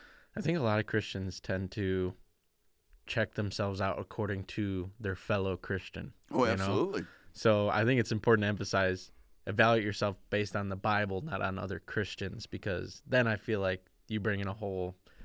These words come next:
Speaker 1: another mess of things. You know, you might have some resentment of yourself or of that other person, but you can't really have a resentment of God if that's who you're, you know, <laughs>
Speaker 2: Yeah.
Speaker 1: trying to,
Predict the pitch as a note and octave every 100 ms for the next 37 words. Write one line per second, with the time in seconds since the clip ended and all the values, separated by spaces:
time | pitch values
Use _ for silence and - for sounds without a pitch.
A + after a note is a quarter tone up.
0 | - - G2+ F#2 F#2 F#2 - F#2 F#2+ F2+
1 | F2+ F2+ - F#2+ F2+ F2 - G2+ G2 F#2+
2 | G2+ F#2 - G2 F#2 F#2+ G2+ F#2+ G2 F2+
3 | G2 F#2+ F2+ - G#2 F#2+ - F#2 F2+ F2
4 | F2+ F#2+ F#2 - F#2 F2+ - F2+ F#2+ -
5 | - - - - - - - C#3 A2+ G#2
6 | G2+ G#2 F#2+ F#2+ F#2+ G2 F2 F#2+ F2+ E2+
7 | G2 F#2 E2+ E2 D#2+ G2 F2+ - F2+ E2+
8 | F2 - B2 F#2+ F#2 F2+ - - - A#2+
9 | A2 A2 G2+ G2